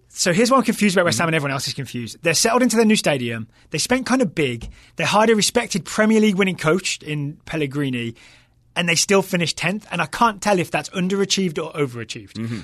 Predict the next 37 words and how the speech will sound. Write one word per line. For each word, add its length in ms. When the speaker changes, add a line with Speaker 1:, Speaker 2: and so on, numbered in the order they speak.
Speaker 1:
Um, 320
I 80
think 220
maybe 160
one 160
way 80
to 100
look 160
at 60
it 100
is 320
fifty-two 460
points 420
is 160
their 140
most 280
points 200
in 60
a 20
Premier 200
League 120
season 180
since 160
two 120
thousand 200
six. 380
So 160
actually, 340
this 180
is 100
a 60
pretty 240
good 140
season, 440
uh, 20
Speaker 2:
Yeah. 20
Speaker 1:
by 340